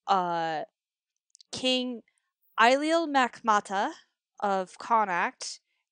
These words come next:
and Queen Maeve of Connacht from the, uh, from the Táin, or the Cattle Raid of Cluny. She isn't, like, a big character, but her presence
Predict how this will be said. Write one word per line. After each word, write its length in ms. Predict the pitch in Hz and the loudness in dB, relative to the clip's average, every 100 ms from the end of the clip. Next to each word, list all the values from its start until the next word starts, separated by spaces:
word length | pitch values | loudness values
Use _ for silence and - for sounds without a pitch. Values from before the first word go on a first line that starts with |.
| - | -4
and 400 | 214 202 196 196 - | -2 0 -2 -8 -18
Queen 640 | - 240 202 196 180 180 _ _ _ _ | -10 -6 -6 -6 -10 -16 _ _ _ _
Maeve 400 | 220 285 269 156 - - | -2 2 2 0 -10 -10
of 160 | - - | -10 -8
Connacht 580 | - 147 - - - - _ - - | -4 -4 -6 -14 -18 -20 _ -18 0
from 420 | 240 208 196 190 - | 4 4 2 -10 -14
the, 480 | 202 190 180 175 180 _ _ _ _ - | -12 -10 -10 -12 -14 _ _ _ _ -4
uh, 260 | 196 175 175 | -2 0 -2
from 200 | - 190 | -6 -10
the 80 | 196 | -8
Táin, 460 | - 311 208 - - - | -2 -2 -2 -8 -20 -8
or 340 | 208 202 185 180 _ _ _ _ - | -4 -2 -4 -8 _ _ _ _ 4
the 120 | 254 | 4
Cattle 300 | 247 262 240 | 6 6 6
Raid 160 | 233 214 | 2 0
of 140 | 196 | -2
Cluny. 440 | - 285 240 - - _ 160 214 | -4 -4 -4 -10 -20 _ -18 -8
She 260 | - 294 311 | -2 0 0
isn't, 340 | 359 427 381 _ - | 0 -2 -2 _ -4
like, 220 | 254 247 - | -2 -2 0
a 140 | 233 202 _ _ | 0 0 _ _
big 280 | 240 240 208 _ _ _ - | -2 -2 -6 _ _ _ -10
character, 640 | - 220 220 247 - 320 302 | -4 0 0 -2 -4 -4 -2
but 300 | 240 233 - - | 0 0 -2 -4
her 200 | 262 254 | 0 0
presence 800 | - 226 202 220 247 - - | -2 0 0 0 -6 -8 -12